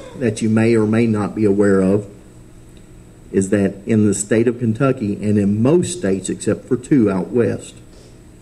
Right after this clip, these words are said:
you do not have to be prepared. You don't have to be embalmed.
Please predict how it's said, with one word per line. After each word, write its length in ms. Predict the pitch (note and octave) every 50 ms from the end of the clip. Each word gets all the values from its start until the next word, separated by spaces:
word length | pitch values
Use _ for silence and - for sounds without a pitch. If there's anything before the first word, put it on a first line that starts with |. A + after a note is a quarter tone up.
| - - - - - - - - A2+ - - F2+ - - - - - - - - - - - - - - - - - - - - - -
you 180 | G#2 A#2 A2+
do 260 | A2 G#2+ A#2+ B2 B2+ B2+
not 260 | B2 A#2 G#2+ F2 G#2
have 200 | A#2 A2+ A2 -
to 60 | G#2
be 220 | G2+ - G#2+ G#2
prepared. 580 | F#2 - G#2 F#2 - A#2 A#2 C3+ A#2 G#2 G2+ -
You 100 | G#2+ A2+
don't 220 | A2 A#2+ - -
have 200 | - B2+ A2 A2
to 80 | - G#2+
be 160 | G#2 G#2 G2
embalmed. 520 | F#2+ F#2 F#2+ G#2 G#2+ F#2+ F#2 - - -